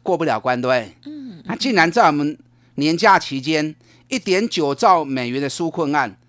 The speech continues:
Speaker 1: 哎，竟然过关了。原本说要发每人一千两百美元，哇！现在拉高到一千四百美元，那连纾困案都过关了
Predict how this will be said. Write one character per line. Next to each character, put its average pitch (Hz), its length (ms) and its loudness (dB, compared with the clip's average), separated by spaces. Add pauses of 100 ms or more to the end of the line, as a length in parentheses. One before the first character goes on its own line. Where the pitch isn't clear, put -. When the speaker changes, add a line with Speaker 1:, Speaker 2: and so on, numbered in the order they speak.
(160)
Speaker 1:
哎， 180 80 -6
竟 269 160 -4
然 208 140 -2
过 220 160 -2
关 175 260 -6
了。 151 200 -16 (540)
原 190 180 -2
本 196 180 2
说 220 140 2
要 202 140 4
发 196 440 2 (200)
每 143 180 0
人 143 240 0
一 - 80 -8
千 190 420 -4
两 147 260 0
百 151 200 0
美 117 220 -6
元， 95 360 -8 (280)
哇！ 123 220 0
现 165 140 -2
在 156 100 4
拉 147 240 4
高 135 380 -2 (320)
到 160 220 4
一 165 60 -12
千 151 300 -4
四 165 220 -4
百 110 180 -4
美 107 200 -8
元， 87 280 -12 (600)
那 254 120 2
连 185 280 2
纾 254 240 -6
困 240 120 4
案 214 100 0
都 208 100 2
过 208 200 0
关 170 260 2
了 123 220 -8